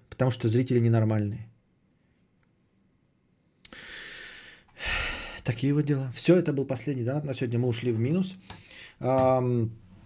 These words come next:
Надеюсь, вам понравился сегодняшний подкаст. Ну, давайте уже, давайте, уже скребите по сусекам. Вы даже на пирожки в школе больше не тратите. И на работе кофе не покупаете себе за сто пятьдесят рублей.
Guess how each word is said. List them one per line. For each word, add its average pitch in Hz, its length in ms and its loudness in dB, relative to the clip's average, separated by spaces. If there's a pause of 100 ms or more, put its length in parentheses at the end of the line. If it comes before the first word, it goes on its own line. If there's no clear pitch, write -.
(760)
Надеюсь, 120 360 4
вам 113 100 2
понравился 117 400 2
сегодняшний 113 400 0
подкаст. 107 420 -4
Ну, 104 60 0
давайте 156 400 4
уже, 110 340 2
давайте, 113 640 0
уже 110 140 -2
скребите 143 440 2
по 117 180 -6
сусекам. 123 500 0 (560)
Вы 117 140 2
даже 151 180 6
на 165 120 6
пирожки 175 460 4
в - 60 2
школе 139 320 4
больше 123 300 -2
не 127 100 -2
тратите. 120 460 -2 (1000)
И 135 140 2
на 151 80 6
работе 139 400 6
кофе 127 260 0
не 117 100 0
покупаете 113 540 0
себе 104 220 -4
за 107 100 -2
сто 110 160 -8
пятьдесят 98 420 -4
рублей. 98 380 -6